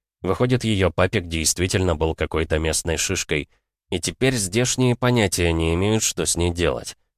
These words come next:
Трахать нельзя, отпускать тоже. А ничего другого она делать, как я понимаю, не собирается. Впрочем, ей и не надо, и так устроится».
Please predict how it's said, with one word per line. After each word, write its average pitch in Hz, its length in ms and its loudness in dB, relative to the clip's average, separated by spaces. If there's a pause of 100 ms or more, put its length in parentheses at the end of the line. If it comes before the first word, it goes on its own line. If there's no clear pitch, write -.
(240)
Трахать 135 400 0
нельзя, 85 480 0 (260)
отпускать - 560 -4 (100)
тоже. 80 380 0 (460)
А - 80 -4
ничего 101 400 2
другого 98 520 2
она 90 180 2
делать, 87 340 0
как - 180 -4
я 80 80 0
понимаю, 82 400 0
не 82 80 0
собирается. 85 640 0 (440)
Впрочем, 139 440 2
ей 113 300 2
и 117 80 0
не 107 140 4
надо, 82 320 2 (260)
и 104 80 -6
так 87 240 -2
устроится». 73 600 0